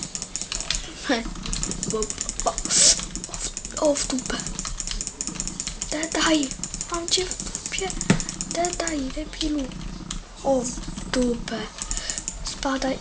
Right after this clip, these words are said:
Jeszcze, jeszcze ogórek musiał, tak. Kocham cię, ogórku. YouTube'owej masakrze. O, w dupę. Jak ja wrócę do domu.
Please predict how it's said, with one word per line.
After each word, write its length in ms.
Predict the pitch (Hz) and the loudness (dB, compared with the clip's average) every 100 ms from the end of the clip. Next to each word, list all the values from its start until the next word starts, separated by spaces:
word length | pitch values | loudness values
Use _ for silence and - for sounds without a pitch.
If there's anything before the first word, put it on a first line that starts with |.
| 269 | 0
Jeszcze, 260 | 285 - 294 - - - - - | 4 4 2 -2 -8 -8 -6 0
jeszcze 460 | 302 330 - 359 - - - | 2 4 4 2 0 -4 2
ogórek 520 | 285 - 254 226 220 | 2 6 6 4 0
musiał, 280 | 214 - 214 | 0 0 -2
tak. 460 | - 240 - - - - - - - - - - - - | -2 -2 -2 -4 -8 -12 -14 -12 -8 -6 -6 -8 -10 -4
Kocham 400 | 240 226 196 226 | -4 -2 -2 0
cię, 160 | - | 0
ogórku. 440 | 165 - 190 - - - - - - - - - - - - - - - - - - - - - - - - - - - - - - | -2 -4 -4 -6 -8 -8 -10 -8 -6 -6 -4 -4 -6 -8 -12 -14 -12 -12 -10 -10 -10 -10 -10 -10 -12 -12 -14 -14 -14 -12 -10 -8 -4
YouTube'owej 640 | 220 233 233 240 233 226 | -4 -4 -2 0 2 0
masakrze. 460 | 226 226 233 233 - - - | 0 -2 -2 0 -2 -2 2
O, 280 | 339 339 | 6 6
w 380 | 302 - - - - - | 4 -2 -6 -8 -4 -2
dupę. 360 | 339 349 349 - - - - - 349 | 0 -2 -4 -10 -8 -8 -8 -8 -4
Jak 220 | 302 311 | -2 0
ja 120 | 302 | 0
wrócę 340 | 311 311 320 | 2 2 0
do 140 | 311 302 | 0 0
domu. 360 | 311 294 262 | 2 2 0